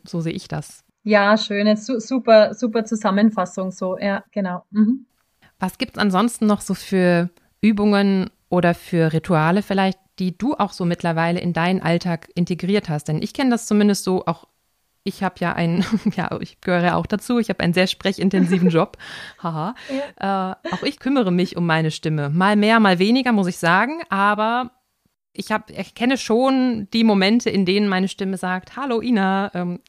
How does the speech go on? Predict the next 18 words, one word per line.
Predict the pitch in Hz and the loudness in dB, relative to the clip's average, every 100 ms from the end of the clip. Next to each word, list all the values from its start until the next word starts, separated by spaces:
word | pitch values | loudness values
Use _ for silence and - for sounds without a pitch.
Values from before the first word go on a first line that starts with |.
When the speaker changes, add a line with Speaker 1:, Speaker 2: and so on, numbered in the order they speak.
| _ - | _ -10
Speaker 1:
hier | 311 247 | -6 0
bin | 214 | 2
ich, | 196 202 - - | 2 0 -4 -6
mach | 208 - | -6 -6
doch | 190 | -2
mal | 175 160 | -2 -2
wieder | 156 143 139 - _ _ _ _ - | -4 -4 -6 -12 _ _ _ _ -4
was | 151 - - | -4 -4 2
Nettes | 247 240 269 | 6 6 4
Speaker 2:
Mhm. | |
Speaker 1:
mit | 143 147 | 0 -4
mir | 156 196 160 | -4 -4 -4
und | 160 156 - | -6 -8 -2
benutz | 180 226 - 175 | 0 0 -2 -6
mich | 143 | -6
nicht | 143 - | -8 -10
einfach | 135 139 147 | -10 -10 -10
nur." | 151 190 | -6 -6